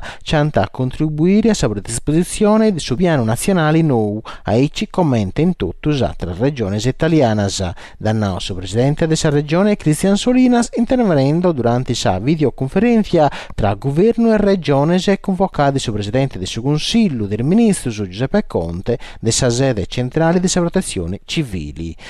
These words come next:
Sa condizione nostra de insularità, annao su presidente Solinas, o le do un'attenzione particolare,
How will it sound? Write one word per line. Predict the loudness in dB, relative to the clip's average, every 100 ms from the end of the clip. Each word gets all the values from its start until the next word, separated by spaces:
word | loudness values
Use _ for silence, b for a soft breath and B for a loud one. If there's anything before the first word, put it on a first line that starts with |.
| B
Sa | -4 -2 0
condizione | 2 4 2 2 2 4 4
nostra | 4 2 2 2 2
de | 4 2 2
insularità, | 0 0 -4 -4 -2 0 2 2
annao | 2 0 0 0 0 -2
su | -4
presidente | -6 -6 -4
Solinas, | -4 -4 -4 -2 0 2 2 2 2 2 B B -2
o | 2
le | 2
do | 2
un'attenzione | -2 -4 -6 -2 0 2 2
particolare, | 0 0 0 2 2 2 2 2